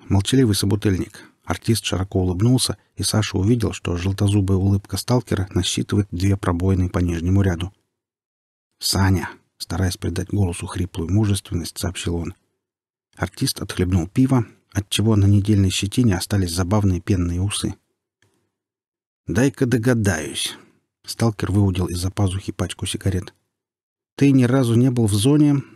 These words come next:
но очень хочешь туда пробраться. Так?» «Не угадали». «Ну, значит, ты ищешь смысл своей никчемной жизни здесь,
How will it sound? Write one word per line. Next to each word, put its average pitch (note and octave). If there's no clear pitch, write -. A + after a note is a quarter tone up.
но G2+
очень C3
хочешь A2
туда F#2+
пробраться. -
Так?» -
«Не G2
угадали». G2
«Ну, G2
значит, F#2
ты A2+
ищешь G#2+
смысл G#2
своей F#2+
никчемной F#2+
жизни F2+
здесь, F#2+